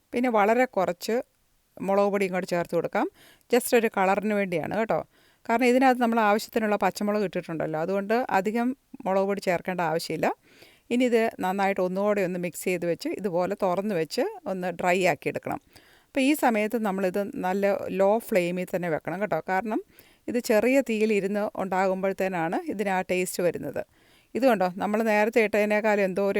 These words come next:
എമൗണ്ട് കുറഞ്ഞെന്ന് നോക്കിക്കേ. വളരെ കുറച്ച് എമൗണ്ട് ഇപ്പോൾ ആയിട്ടുള്ളൂ, പക്ഷേ ഇതിൻ്റെ ആവശ്യമുള്ളൂ. നല്ല ടേസ്റ്റി ആയിട്ടുള്ള ഒരു മെഴുക്കുവരട്ടിയാണ്. ഒത്തിരി കഴിക്കുന്നതിലല്ലല്ലോ കാര്യം അല്ലേ, കുറച്ച് കഴിച്ചാലും അത് നല്ല ടേസ്റ്റ്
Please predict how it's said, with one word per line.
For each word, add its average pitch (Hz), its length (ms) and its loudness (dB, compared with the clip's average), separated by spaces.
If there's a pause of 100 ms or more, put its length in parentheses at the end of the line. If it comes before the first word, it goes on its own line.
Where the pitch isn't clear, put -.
(120)
എമൗണ്ട് 190 360 -2
കുറഞ്ഞെന്ന് 180 440 -2
നോക്കിക്കേ. 165 400 -6 (260)
വളരെ 190 240 -2 (100)
കുറച്ച് 196 380 -2 (160)
എമൗണ്ട് 185 380 -2
ഇപ്പോൾ 180 180 -2
ആയിട്ടുള്ളൂ, 170 360 0 (100)
പക്ഷേ 294 220 2 (680)
ഇതിൻ്റെ 247 200 4 (120)
ആവശ്യമുള്ളൂ. 208 440 2 (400)
നല്ല 214 300 0 (140)
ടേസ്റ്റി 196 380 0 (100)
ആയിട്ടുള്ള 190 360 0 (220)
ഒരു 180 160 0 (320)
മെഴുക്കുവരട്ടിയാണ്. 180 680 0 (680)
ഒത്തിരി 277 260 0
കഴിക്കുന്നതിലല്ലല്ലോ 208 920 2
കാര്യം 160 320 0
അല്ലേ, 202 140 -2 (120)
കുറച്ച് 208 340 -2
കഴിച്ചാലും 202 520 0 (100)
അത് 190 180 0
നല്ല 190 180 0 (120)
ടേസ്റ്റ് 196 320 -2